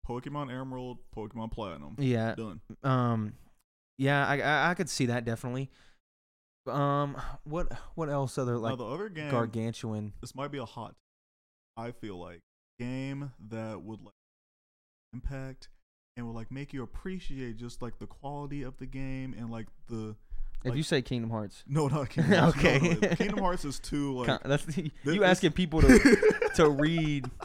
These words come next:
Speaker 2: like, the deepest Shakespeare.
Speaker 1: No, but, like, if you wanna, like, appreciate a game and appreciate what, like, the developers have done, like, with the game and all that, I think you should play Legend of Zelda:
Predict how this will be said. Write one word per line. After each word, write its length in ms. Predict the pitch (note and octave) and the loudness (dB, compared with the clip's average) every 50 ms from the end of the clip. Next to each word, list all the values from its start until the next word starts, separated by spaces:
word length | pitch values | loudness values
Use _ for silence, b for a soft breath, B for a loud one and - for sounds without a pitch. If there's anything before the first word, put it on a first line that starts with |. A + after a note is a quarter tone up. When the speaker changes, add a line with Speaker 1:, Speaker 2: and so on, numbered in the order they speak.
| - - | -12 -6
Speaker 2:
like, 260 | - C3 C3 G#2+ B2 | -2 0 0 0 0
the 80 | C3+ C3 | -2 -2
deepest 420 | B2 A#2+ C3 D3+ D3 C#3+ C#3 B2+ - | -2 0 -2 -2 0 0 -2 -2 0
Shakespeare. 680 | - C#3 C3+ - - - B2+ B2+ B2 A#2+ A2+ A2+ A2+ - | 0 0 0 -2 -4 -4 -2 0 0 0 0 -2 -4 -4
Speaker 1:
No, 280 | C#3+ C#3+ C#3+ C#3 B2 A2+ | -4 -2 0 0 0 -2
but, 200 | A2+ B2 B2+ A#2 | -2 -4 -6 -4
like, 260 | C3 B2 A#2+ A2+ - | -4 -6 -6 -8 -8
if 140 | - B2+ C3 F#3+ | -10 -8 -8 -6
you 80 | G#3 | -6
wanna, 140 | A#3 A#3 A#3 | -6 -6 -6
like, 140 | G#3+ G3 - | -6 -6 -8
appreciate 560 | A#2+ - - F#3+ G#3 A3+ - G3+ G3 F#3+ F#3 | -8 -8 -6 -8 -8 -8 -8 -6 -6 -6 -6
a 60 | F#3 | -6
game 540 | E3+ F3 F3 F3 E3+ E3+ E3+ E3 E3+ E3+ - - | -8 -8 -8 -6 -6 -6 -6 -8 -8 -10 -10 -10
and 140 | - C3+ B2 | -10 -10 -10
appreciate 420 | A#2+ - E3+ E3 D#3+ - D#3+ D#3 | -8 -8 -8 -8 -8 -8 -8 -8
what, 120 | C#3+ C3+ C3+ | -6 -6 -8
like, 140 | C3+ C3 - | -8 -8 -8
the 120 | A2+ A2+ | -10 -8
developers 520 | A2 A2 G#2 A#2 C3 C#3+ C#3 - D3 D3 | -8 -8 -6 -6 -6 -6 -6 -8 -8 -8
have 160 | C3+ A#2 A2+ G#2+ | -8 -8 -8 -8
done, 500 | A#2 B2 C3 C3+ C3 C3+ C3 C3 C3 A#2 - - | -8 -8 -6 -6 -6 -6 -8 -8 -10 -12 -14 -14
like, 200 | - A#2 A#2 G#2+ | -12 -12 -10 -8
with 160 | C3 C#3 C#3+ - | -8 -8 -8 -8
the 100 | C3 B2+ | -10 -10
game 400 | C3+ C3 C3 C3 C3 B2+ B2+ A#2+ | -8 -8 -6 -6 -6 -6 -8 -8
and 100 | G2 B2+ | -10 -10
all 140 | B2+ B2+ B2+ | -10 -10 -10
that, 220 | B2 B2+ B2 A#2+ - | -8 -10 -10 -10 -10
I 120 | - - C3+ - - - | -12 -12 -12 -12 -12 -10
think 360 | A3+ B3 E4 D#4 - - - - | -10 -10 -10 -12 -16 -20 -20 -20
you 80 | - _ _ _ - | -20 _ _ _ -12
should 80 | - - - | -10 -10 -8
play 360 | F3+ F3+ F3 E3+ E3+ E3+ F3 D#3+ - - - _ _ _ _ _ _ _ _ _ _ _ _ _ | -8 -8 -8 -8 -8 -10 -12 -14 -16 -20 -20 _ _ _ _ _ _ _ _ _ _ _ _ _
Legend 240 | D3+ D#3+ E3+ F#3+ G3 | -6 -4 -4 -2 -4
of 80 | F#3+ F3 | -4 -4
Zelda: 380 | D#3+ D3 C#3 C#3 C3 C3+ C3+ | -2 -2 -2 -2 -2 -4 -6